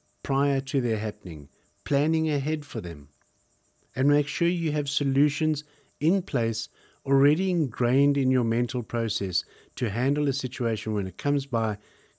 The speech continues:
quickly, efficiently, and effectively. The next item is purpose. Purpose relates to your guiding principles.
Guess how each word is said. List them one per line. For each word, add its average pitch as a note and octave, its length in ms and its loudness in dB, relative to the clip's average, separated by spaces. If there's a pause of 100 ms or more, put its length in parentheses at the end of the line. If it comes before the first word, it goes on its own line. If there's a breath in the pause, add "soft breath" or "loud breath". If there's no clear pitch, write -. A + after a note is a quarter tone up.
quickly, D3+ 540 -2 (160)
efficiently, A#2 800 -2 (480 soft breath)
and A2+ 340 -2 (140)
effectively. - 880 -10 (1080)
The C3+ 100 0
next F3 300 0
item D3 500 0
is B2 140 -4
purpose. - 760 -4 (1300)
Purpose F#3+ 400 -4
relates C#3+ 360 2
to C3 320 0 (880 soft breath)
your B2+ 180 0
guiding B2 500 2
principles. G#2 920 -4